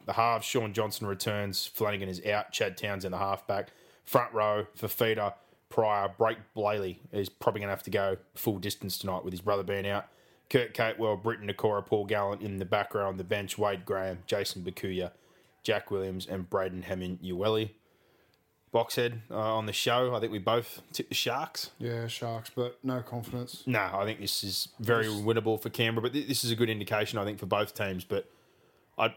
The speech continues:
Speaker 1: you know, they've still got a couple of players to come back. I wouldn't be, you know, ill affected by the result, but I'm expecting a very, very good game and a very close game at that.
Speaker 2: Yeah, they always are. They hate each other, these two clubs, so, uh, or these two teams in particular. Got a good recent history, and it looks like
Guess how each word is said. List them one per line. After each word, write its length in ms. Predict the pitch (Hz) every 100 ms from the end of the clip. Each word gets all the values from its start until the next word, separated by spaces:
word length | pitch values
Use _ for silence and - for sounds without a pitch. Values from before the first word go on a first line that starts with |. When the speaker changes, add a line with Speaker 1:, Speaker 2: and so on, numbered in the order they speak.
| -
Speaker 1:
you 80 | -
know, 180 | 107 104 113
they've 140 | 113
still 160 | - 131
got 120 | 110
a 40 |
couple 260 | - 117 113
of 80 | 98
players 260 | 113 110 -
to 100 | -
come 160 | 113
back. 240 | 110 110 117
I 60 |
wouldn't 280 | 104 107 101
be, 260 | 101 101 107
you 80 | 110
know, 220 | 98 98 -
ill 200 | 131 117
affected 480 | 107 - 107 - 104
by 160 | 107 104
the 100 | 98
result, 420 | 98 98 107 - _ _ _ -
but 100 | 101
I'm 120 | 101
expecting 420 | 104 - 101 104
a 60 | 95
very, 260 | 104 113
very 220 | 101 104 101
good 160 | 104
game 180 | 104 107
and 80 | 101
a 40 |
very 160 | 98 95
close 280 | - 98 -
game 180 | 92
at 60 | 90
that. 280 | 90 90 - -
Speaker 2:
Yeah, 380 | 131 123 117 110
they 60 | 131
always 420 | 139 135 120 113
are. 240 | 110 107
They 80 | 113
hate 220 | 110 117
each 180 | 113 113
other, 240 | 107 101
these 140 | 101 95
two 160 | 101
clubs, 320 | 92 104 110 -
so, 220 | 107 98 - _ _ _ _ _ 104
uh, 140 | 107
or 160 | 113 113
these 180 | 110
two 160 | - 107
teams 340 | - 117 113
in 60 | 107
particular. 420 | 101 - 113 120
Got 200 | 117 131
a 100 | 123
good 300 | 98 135 127
recent 320 | 123 117 113
history, 500 | 110 131 - 143 147 -
and 100 | 127
it 60 |
looks 200 | 135 123
like 220 | 127 120